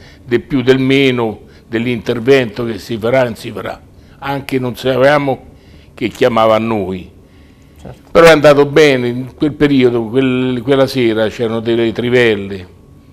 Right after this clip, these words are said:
Speaker 1: eh, una tecno, tecno trivella, eh, geosonda, e poi un'altra che a metà nottata venne sull'undici, il giorno undici, venne sul posto, era una trivella enorme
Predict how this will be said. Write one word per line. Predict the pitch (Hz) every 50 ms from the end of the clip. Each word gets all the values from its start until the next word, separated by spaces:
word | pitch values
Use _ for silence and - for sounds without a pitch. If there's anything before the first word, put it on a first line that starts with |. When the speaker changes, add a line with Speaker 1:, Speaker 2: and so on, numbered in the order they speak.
| - - - - - - - - - -
Speaker 1:
eh, | - 127 120 120 120 120
una | 120 123 123 123 123 120
tecno, | - - 147 135 139 - 131 131 127 123 123 120 120 120 127 - - - - - - 117 - -
tecno | - 147 143 135 - 135 127 120
trivella, | 98 - 120 123 120 123 123 117 113 110 113 113 110 117 117
eh, | 117 107
geosonda, | 95 123 123 120 113 - - 160 165 170 160 151 135 117 123 123 113 110 - - - - _ - - - _ - - -
e | - 139 131
poi | - - 185 190
un'altra | 175 156 160 165 156 151 139 117 117 101 - - 123 120 117 120 110 98 - - - - - - - - - - - -
che | - -
a | -
metà | 113 117 127 127 117 147 139
nottata | 135 127 127 120 - - - 120 113 107 110 101 120 123
venne | 120 127 127 120 120 117 120 117 104
sull'undici, | - - 131 131 135 135 127 127 117 113 107 110 101 - - 120 113 110 110
il | 113 123 110
giorno | 101 - 135 127 127 123
undici, | 117 113 110 104 104 110 104 104 117 117 104 - - - - - - - - -
venne | - 135 139 135 135 131
sul | - 143 135 120
posto, | - - 151 139 123 107 - - - - 110 - 98 98 - - - - - - - - - - - - - - -
era | 127 127 131 135 139
una | 139 131
trivella | 120 131 135 143 139 131 127 127
enorme | 127 127 127 113 101 92 98 101 101 98 95